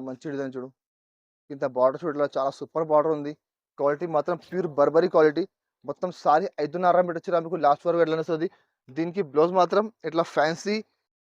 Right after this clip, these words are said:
కలంకారీ బ్లౌజ్ చూడండి, ఇట్లా కలంకారీ బ్లౌజ్ చూడు, ఇట్లా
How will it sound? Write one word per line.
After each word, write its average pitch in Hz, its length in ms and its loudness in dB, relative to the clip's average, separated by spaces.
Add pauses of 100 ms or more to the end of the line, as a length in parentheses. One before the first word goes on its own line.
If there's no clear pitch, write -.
కలంకారీ 190 500 4
బ్లౌజ్ 160 200 2
చూడండి, 131 260 -4 (1600)
ఇట్లా 139 160 -16 (220)
కలంకారీ 165 500 0
బ్లౌజ్ 127 200 -6
చూడు, 120 140 -14 (1120)
ఇట్లా 135 140 -8